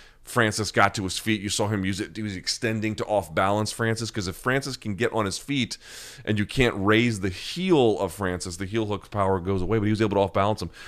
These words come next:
So he did some good stuff underneath there, but that decision to sit was epically bad. A, a giant miscalculation, and it seems to me it comes from the fact that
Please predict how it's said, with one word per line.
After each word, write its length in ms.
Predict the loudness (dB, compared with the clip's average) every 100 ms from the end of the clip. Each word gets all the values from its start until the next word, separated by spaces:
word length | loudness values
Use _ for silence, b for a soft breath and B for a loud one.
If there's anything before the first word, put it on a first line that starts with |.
| B
So 120 | 10
he 40 | 8
did 120 | 8
some 140 | 6
good 160 | 4 4
stuff 260 | 4 4
underneath 560 | 4 4 6 6 4 4
there, 140 | 2
but 180 | 2 2
that 240 | 6 4 4
decision 480 | -2 2 2 2 -4
to 120 | -4
sit 320 | 0 2 2
was 160 | 0 -4 -12 -20 -20 -2
epically 920 | 6 6 6 4 2 2 4 6 8 8 B B B 12
bad. 400 | 6 2 -2 -8 -14 -16 b b b b
A, 220 | 4 4 2
a 180 | 6 6
giant 520 | 6 6 10 10 10
miscalculation, 800 | 4 0 2 2 2 0 0 -2
and 140 | -2 -4
it 100 | -4
seems 440 | -2 0 0 0
to 100 | -2
me 280 | 0 2 0
it 100 | -2
comes 280 | 2 4 6
from 100 | 2
the 60 | 4
fact 400 | 6 8 4 0
that 220 | -2